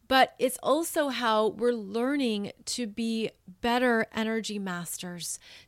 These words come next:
to be more in control of our emotional world and our spiritual growth, to also be more mature with understanding that this is a part of life.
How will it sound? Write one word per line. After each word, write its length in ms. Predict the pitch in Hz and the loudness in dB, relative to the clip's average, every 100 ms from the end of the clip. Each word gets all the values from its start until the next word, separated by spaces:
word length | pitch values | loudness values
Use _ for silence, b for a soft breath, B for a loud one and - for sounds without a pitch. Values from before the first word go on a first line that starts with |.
| - | -6
to 120 | 262 | -2
be 160 | 247 | 0
more 240 | 247 240 240 | 0 0 0
in 160 | 240 | -2
control 760 | 220 226 214 - 240 247 240 226 | -4 -6 -6 -6 2 4 6 4
of 160 | 196 | 0
our 160 | 202 196 | -2 0
emotional 640 | 190 185 190 - 208 196 | -2 -4 -6 -8 -6 -8
world 460 | 185 190 190 190 190 | -6 -6 -4 -6 -8
and 140 | - 196 | -8 -8
our 140 | 190 | -6
spiritual 640 | - - 196 196 - 196 | -8 -6 -4 -4 -4 -8
growth, 500 | 190 190 190 185 160 - B - | -8 -6 -6 -6 -10 -20 B -8
to 160 | 277 | -8
also 400 | - 254 277 - | 0 0 0 -2
be 240 | 294 247 240 | -4 -2 -4
more 400 | 220 214 220 214 | -4 -2 -2 -2
mature 840 | 208 208 - - 240 226 208 190 b b | -6 -8 -8 -6 -4 -2 -2 -6 b b
with 500 | 208 214 240 233 - - _ | -10 4 4 4 -4 -20 _
understanding 840 | 226 247 254 247 - 240 233 233 226 | -4 -2 0 0 -2 -2 -2 -2 -4
that 220 | 208 196 | -6 -4
this 200 | 226 214 | -4 -4
is 120 | 220 | -6
a 60 | 220 | -8
part 320 | 214 - 208 | -8 -8 -8
of 140 | 196 185 | -8 -8
life. 560 | 202 208 185 180 - | 0 0 0 -4 -10